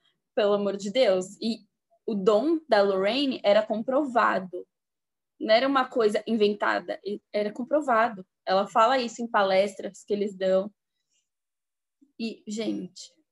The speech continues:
bom. Em dois mil e dezesseis, a editora Darkside publicou uma biografia completa que aborda a trajetória do casal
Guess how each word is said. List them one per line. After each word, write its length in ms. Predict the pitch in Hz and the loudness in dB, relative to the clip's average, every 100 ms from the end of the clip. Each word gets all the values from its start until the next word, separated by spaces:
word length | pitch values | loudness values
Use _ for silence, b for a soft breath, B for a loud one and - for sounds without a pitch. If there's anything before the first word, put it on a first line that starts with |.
| _ _ _ | _ _ _
bom. 220 | 208 196 185 _ _ _ - | -14 -14 -18 _ _ _ -8
Em 1300 | 254 208 - _ _ _ _ _ _ _ _ 254 | -6 -6 -12 _ _ _ _ _ _ _ _ 0
dois 180 | 254 269 | 2 4
mil 140 | 302 | 2
e 40 | 359 | 0
dezesseis, 580 | - 311 - 202 202 - - | -2 -4 0 0 0 -4 0
a 140 | 220 | 0
editora 440 | 220 240 226 214 | 0 -4 -2 0
Darkside 720 | 208 214 - - - 185 202 - | 0 -2 -4 -6 -2 -2 -4 -8
publicou 400 | 226 220 - 220 | -10 -8 -4 -2
uma 120 | 226 | -2
biografia 600 | 214 226 208 220 226 220 | 0 0 0 -4 -4 -8
completa 640 | 214 254 269 208 196 - - | -6 -8 -4 -4 -4 -8 -8
que 140 | - | -2
aborda 400 | 220 214 214 220 | 0 2 0 -2
a 40 | |
trajetória 600 | 220 220 220 214 220 208 | -4 -2 -2 -4 -2 -2
do 120 | 208 220 | -4 -4
casal 520 | 233 214 190 202 | -4 -2 -4 -4